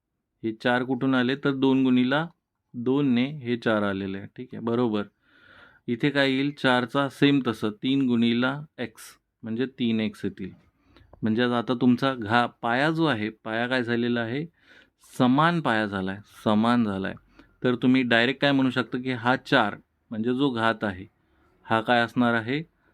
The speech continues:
समान असणार आहे, ज्याला इंग्लिशमध्ये आपण काय म्हणतो, पॉवर म्हणतो, आणि याला काय म्हणतो, बेस. तर पॉवर काय होईल, सेम होईल, म्हणजे तीन एक्स. तर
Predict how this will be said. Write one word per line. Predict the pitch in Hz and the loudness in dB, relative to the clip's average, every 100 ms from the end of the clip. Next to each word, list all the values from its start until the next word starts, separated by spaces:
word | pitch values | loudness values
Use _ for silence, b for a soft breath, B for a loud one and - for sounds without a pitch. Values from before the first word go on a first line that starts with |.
| _ _ - | _ _ -2
समान | 117 120 127 | 2 2 2
असणार | 110 - 107 98 | 0 -2 -4 -4
आहे, | 98 | -4
ज्याला | 104 104 | -2 0
इंग्लिशमध्ये | 107 110 110 120 110 | 2 0 0 0 0
आपण | 107 113 | -2 -2
काय | 135 | 0
म्हणतो, | 127 107 117 | 0 -2 -6
पॉवर | - 107 101 110 | -4 -6 -4 -4
म्हणतो, | 104 95 95 101 _ _ b b b b - | -4 -6 -10 -20 _ _ b b b b -10
आणि | 110 104 | -4 -2
याला | 101 107 | 0 0
काय | 117 | 2
म्हणतो, | 117 120 | 2 0
बेस. | 143 117 104 - _ _ _ _ _ _ _ _ _ _ _ - | 0 2 0 -4 _ _ _ _ _ _ _ _ _ _ _ -14
तर | |
पॉवर | 82 110 110 123 | -4 -2 0 0
काय | 123 127 | 0 0
होईल, | 117 120 147 - _ | 2 2 0 -8 _
सेम | - 135 131 | -2 2 4
होईल, | 107 92 101 | 2 -2 -6
म्हणजे | 104 104 120 | -4 -2 -2
तीन | 120 120 104 | 0 0 0
एक्स. | 98 - - _ b b b | -2 -10 -20 _ b b b
तर | 143 | -10